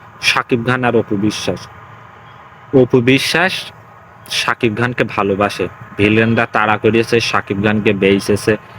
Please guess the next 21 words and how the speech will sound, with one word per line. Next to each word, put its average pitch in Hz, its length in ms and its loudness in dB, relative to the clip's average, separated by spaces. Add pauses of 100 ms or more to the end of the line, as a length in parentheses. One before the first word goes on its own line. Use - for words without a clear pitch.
(160)
এবং 131 140 4
অনেক 127 240 0
কিছু 127 220 0
করার 123 420 2
পরে 151 200 2
শাকিব 110 680 0
খানের 120 140 -2
সাথে 135 280 -2
প্রেম 113 320 2
হয়ে 110 100 4
গেছে। 98 240 -2
তখন 107 260 -2
একটা 104 220 0
গান 98 240 0
আছে, 95 140 -2
এই 98 60 2
সিনেমার 113 420 2 (580)
যে 123 200 2
কয়টা 123 260 2
গান 104 240 0
ছিল 131 260 2